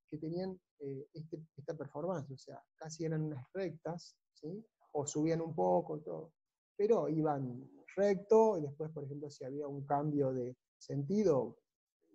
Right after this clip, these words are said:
giraban en este sentido, y subían,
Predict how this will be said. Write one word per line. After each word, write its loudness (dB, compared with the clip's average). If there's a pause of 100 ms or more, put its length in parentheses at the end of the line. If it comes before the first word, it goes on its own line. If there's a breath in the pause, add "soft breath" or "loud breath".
(140)
giraban -2
en -2
este -8
sentido, -2 (520)
y -4
subían, 2